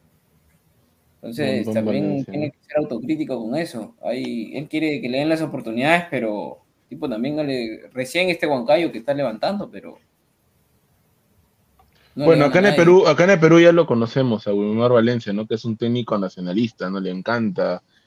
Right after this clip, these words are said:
Speaker 2: eh, decir que los técnicos peruanos y jugadores peruanos, ¿no? Pero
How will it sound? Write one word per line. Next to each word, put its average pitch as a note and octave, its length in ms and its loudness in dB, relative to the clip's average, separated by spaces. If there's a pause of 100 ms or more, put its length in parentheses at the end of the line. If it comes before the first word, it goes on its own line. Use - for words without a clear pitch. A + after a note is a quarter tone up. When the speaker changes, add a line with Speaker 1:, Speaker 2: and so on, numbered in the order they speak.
(200)
Speaker 2:
eh, E2+ 340 0
decir G#2 260 0
que A2 80 2
los E2+ 220 -2
técnicos G#2 400 -2
peruanos A2+ 680 2
y - 20 -8
jugadores F#2 340 -4
peruanos, G2+ 560 -2
¿no? A2 220 -6
Pero E2+ 520 -6